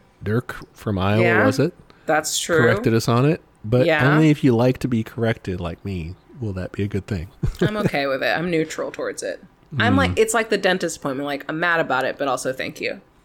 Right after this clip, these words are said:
Speaker 2: <laughs>
Speaker 1: North Dakota, I don't have a problem with them. It seems cool. Well, it seems cold a lot of times. They're the ones you see up there. It's, like, two degrees. Cool.
Speaker 2: Yeah, that's fucking Canada.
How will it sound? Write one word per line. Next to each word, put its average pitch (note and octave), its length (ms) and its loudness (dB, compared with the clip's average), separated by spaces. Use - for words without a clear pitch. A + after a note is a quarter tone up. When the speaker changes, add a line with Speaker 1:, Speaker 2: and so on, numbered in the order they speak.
Speaker 2:
<laughs> C4+ 1300 0
Speaker 1:
North E3+ 220 4
Dakota, B2+ 320 4
I G#2+ 100 6
don't A#2 140 4
have F#2 80 2
a F#2 40 -4
problem F2 300 0
with E2+ 100 2
them. F2 280 0
It - 140 -6
seems G#3+ 280 2
cool. F#2+ 560 2
Well, G#2 160 4
it G2 40 2
seems G#2 240 0
cold G2+ 460 2
a - 60 -6
lot F#2 200 0
of E2+ 80 -4
times. F2 540 -4
They're A2+ 160 2
the G2+ 100 2
ones F#2+ 240 2
you F#2 60 -4
see G2 220 0
up F2+ 100 -2
there. F#2 160 0
It's, F2 160 -4
like, E2+ 240 -4
two A#2+ 160 0
degrees. D#3 480 0
Cool. C#3+ 280 0
Speaker 2:
Yeah, F#3 180 2
that's F3+ 200 2
fucking G3+ 240 -6
Canada. E3 460 -2